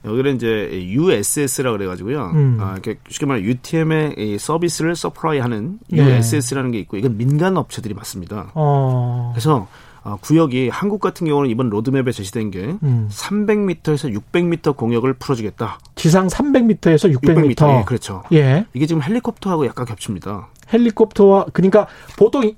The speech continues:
Speaker 2: 뭐 롯데 그 가장 높은 건물이 한 백 미터가 넘죠.
Speaker 1: 아, 백 미터가 뭡니까? 훨씬 더 높죠. 예.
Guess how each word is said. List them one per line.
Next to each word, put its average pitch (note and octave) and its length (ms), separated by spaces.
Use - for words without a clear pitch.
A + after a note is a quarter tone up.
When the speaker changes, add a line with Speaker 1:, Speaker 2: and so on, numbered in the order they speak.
Speaker 2:
뭐 F#3 380
롯데 A3 1200
그 F#3+ 140
가장 G#3 360
높은 G3+ 360
건물이 F3+ 340
한 G#3 160
백 C#3 160
미터가 G#3+ 240
넘죠. C3+ 500
Speaker 1:
아, A#2 160
백 C3 140
미터가 E3+ 260
뭡니까? B2+ 380
훨씬 F#3 340
더 F3 60
높죠. F#2 560
예. F#2 280